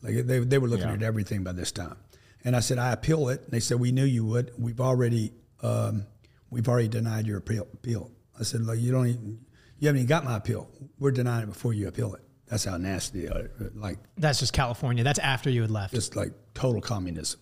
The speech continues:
Speaker 2: How many years after you left?
Speaker 1: Almost seven.
Speaker 2: Seven years after you
Speaker 1: Yeah.
Speaker 2: left, they came after it?
Speaker 1: Four audits. The fourth one
Speaker 2: After the
Speaker 1: is
Speaker 2: seventh year? Is it, so isn't that the,
Speaker 1: Yeah.
Speaker 2: the maximum that they have? Is
Speaker 1: I
Speaker 2: it
Speaker 1: don't,
Speaker 2: seven years?
Speaker 1: Yeah, I don't, I, I think, I think they have is whatever n-,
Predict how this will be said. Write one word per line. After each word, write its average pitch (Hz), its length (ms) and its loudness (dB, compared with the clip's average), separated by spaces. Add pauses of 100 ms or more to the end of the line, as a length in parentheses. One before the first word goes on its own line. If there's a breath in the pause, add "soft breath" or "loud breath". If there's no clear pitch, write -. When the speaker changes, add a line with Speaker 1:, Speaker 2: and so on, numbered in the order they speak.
Speaker 2:
How 160 160 4
many 160 140 10
years 131 280 6
after 117 240 4
you 101 120 0
left? 113 420 -2
Speaker 1:
Almost 113 280 0
seven. 85 280 -8 (160)
Speaker 2:
Seven 196 500 6
years 151 360 8 (100)
after 120 320 4
you 120 120 4
Speaker 1:
Yeah. 107 40 4
Speaker 2:
left, 110 260 4
they 123 120 6
came 120 260 2
after 98 320 2
it? - 80 0
Speaker 1:
Four 160 220 8
audits. 139 360 2 (200)
The 113 80 0
fourth 143 320 4
one 127 160 4
Speaker 2:
After 175 140 0 (100)
the 143 80 0
Speaker 1:
is 135 180 6
Speaker 2:
seventh 175 380 4
year? 135 360 2
Is 165 120 4
it, 208 160 2
so 180 180 6
isn't 180 200 4
that 185 120 4
the, 151 120 8
Speaker 1:
Yeah. - 20 4
Speaker 2:
the 123 180 2
maximum 127 600 4
that 143 120 4
they 139 120 4
have? 131 260 4
Is 120 60 2
Speaker 1:
I 123 40 4
Speaker 2:
it - 40 6
Speaker 1:
don't, 143 80 4
Speaker 2:
seven 123 320 4
years? 123 240 6
Speaker 1:
Yeah, 117 100 4
I 123 40 4
don't, 127 180 4
I, 120 260 2
I 117 40 4
think, 117 280 0
I 127 80 2
think 123 220 4
they 123 140 4
have 110 120 4
is 98 140 2
whatever 117 380 6
n-, 113 160 4